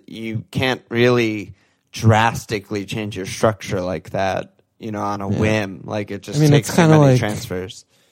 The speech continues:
Speaker 2: imagine if you, if you transfer an Emre Can and then he dies and then you find yourself playing Holobos for four weeks in a four three three. Like, that's not, you're not good at F P L,
Speaker 1: <laughs>
Speaker 2: but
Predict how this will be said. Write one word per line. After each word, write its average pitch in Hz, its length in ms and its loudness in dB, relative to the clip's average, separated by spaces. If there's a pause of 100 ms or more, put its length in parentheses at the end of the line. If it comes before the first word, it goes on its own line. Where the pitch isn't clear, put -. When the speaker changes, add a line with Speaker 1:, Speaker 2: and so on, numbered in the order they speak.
(160)
Speaker 2:
imagine 156 480 4
if 165 180 4
you, 139 400 4 (480)
if 139 120 -10
you 139 120 0
transfer 143 440 4
an 139 120 6
Emre 135 360 6
Can 120 520 4 (640)
and 139 120 0
then 131 100 6
he 123 120 4
dies 120 500 4
and 117 100 4
then 117 100 6
you 117 80 6
find 123 220 4
yourself 117 300 4
playing 127 240 4
Holobos 117 560 2
for 120 120 -4
four 117 260 -2
weeks 113 240 -2
in 110 80 2
a 110 60 2
four 117 240 0
three 113 200 0
three. 123 380 -2 (320)
Like, 123 80 2
that's 123 180 2
not, 127 180 2
you're 131 100 6
not 117 200 4
good 123 200 6
at 117 120 4
F 117 180 0
P 110 160 4
L, 120 280 6
Speaker 1:
<laughs> - 0 -
Speaker 2:
but - 240 2